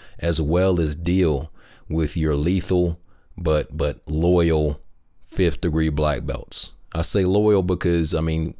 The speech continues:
<laughs> you know, there are some women out here that are not that word. You, you got a,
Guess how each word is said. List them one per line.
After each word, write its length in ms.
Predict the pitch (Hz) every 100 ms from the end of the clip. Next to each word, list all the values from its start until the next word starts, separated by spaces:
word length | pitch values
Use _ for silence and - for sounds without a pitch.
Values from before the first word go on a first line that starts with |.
| - - - - -
<laughs> 520 | - - - - -
you 160 | 90 98
know, 220 | 101 95
there 180 | 90 95
are 40 |
some 200 | - 87
women 260 | 95 113 87
out 180 | 80
here 200 | 76 76
that 280 | 73 73 64 - _ -
are 160 | 85 82
not 340 | 87 104 -
that 200 | 92 80
word. 380 | 80 73 69 71
You, 180 | 78 87
you 280 | 80 92 87
got 140 | 80
a, 180 | 76